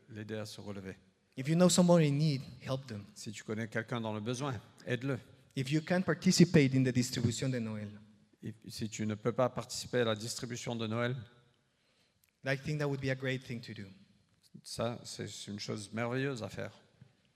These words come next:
Speaker 2: One also that I think is super important is don't then get angry.
Speaker 1: Et une des choses qui est super importante, ne te mets pas en colère.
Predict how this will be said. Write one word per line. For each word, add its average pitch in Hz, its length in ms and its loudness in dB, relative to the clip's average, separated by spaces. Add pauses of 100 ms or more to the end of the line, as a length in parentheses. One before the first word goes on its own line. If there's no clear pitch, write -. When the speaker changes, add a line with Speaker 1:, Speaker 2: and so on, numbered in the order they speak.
(440)
Speaker 2:
One 170 260 6
also 160 280 2
that 143 160 6
I 139 60 2
think 143 180 0
is 131 100 0
super 143 380 -2 (300)
important 139 400 -2
is 131 80 -6
don't 180 160 6
then 185 160 2
get 180 180 2
angry. 156 380 -2 (720)
Speaker 1:
Et 117 180 -4
une 123 360 -4
des 117 80 -4
choses - 720 -6
qui - 160 -10
est 110 60 -6
super 131 320 -4
importante, 135 420 -6
ne 127 80 -6
te 131 140 -8
mets 135 160 -6
pas 135 120 -8
en 123 120 -6
colère. 135 400 -4